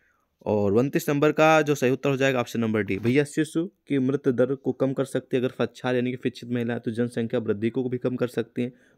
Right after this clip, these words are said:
महिलाओं, ठीक है, महिला बच्चों को शिक्षा को बढ़ावा दे सकती हैं अगर वो महिला शिक्षित है तो, ठीक है। यानी आप सभी को मालूम है कि अगर वो लिमिटेड ही, ठीक है, बच्चे अगर मान लीजिए कि, मान लीजिए कि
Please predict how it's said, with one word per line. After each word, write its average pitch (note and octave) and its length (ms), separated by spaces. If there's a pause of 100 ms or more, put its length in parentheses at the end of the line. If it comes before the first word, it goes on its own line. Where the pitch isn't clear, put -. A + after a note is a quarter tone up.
महिलाओं, B2+ 480 (400)
ठीक F#3 160
है, C3 80
महिला C3+ 340
बच्चों C3 300
को C#3 80
शिक्षा C3+ 500 (220)
को B2+ 80
बढ़ावा A#2 540 (400)
दे C3 140
सकती C3 360
हैं A#2+ 180
अगर B2+ 200
वो C3+ 160
महिला B2+ 280
शिक्षित - 480
है G#2 180
तो, F#2+ 140 (100)
ठीक F3 160
है। G#2 100 (360)
यानी B2 200
आप B2 180
सभी A#2+ 180
को A#2+ 80
मालूम A2+ 320
है B2 60
कि A#2+ 160
अगर A2 200
वो A2 240 (580)
लिमिटेड B2+ 380
ही, B2+ 200 (680)
ठीक D3 160
है, A2 60
बच्चे A#2 280
अगर A#2 320 (100)
मान A#2+ 160
लीजिए A#2+ 240
कि, A#2+ 320 (1120)
मान A2+ 160
लीजिए A#2+ 240
कि A#2+ 260